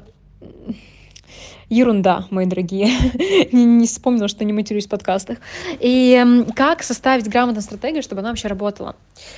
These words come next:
Первое. Когда вы ставите цель, ставьте не одну цель, а минимум, э,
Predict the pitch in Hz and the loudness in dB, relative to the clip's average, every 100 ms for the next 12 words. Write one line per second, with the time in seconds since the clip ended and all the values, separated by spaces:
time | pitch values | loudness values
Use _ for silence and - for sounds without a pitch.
0 | - - - 254 220 180 - _ - - | -20 -10 2 2 2 -2 -6 _ -20 -20
1 | - - - 233 240 311 262 254 - 247 | -20 -8 0 2 4 4 2 -2 4 4
2 | 226 208 208 - 247 381 _ _ _ - | 2 -4 -4 0 0 -2 _ _ _ -20
3 | - _ - - 262 262 254 220 214 208 | -20 _ -6 2 2 2 2 2 4 2
4 | 226 330 - 220 196 - 208 214 220 220 | 2 0 0 0 0 0 2 4 4 2
5 | 214 226 226 247 240 214 208 202 190 - | 0 0 2 4 2 2 2 2 0 -2
6 | 196 | -2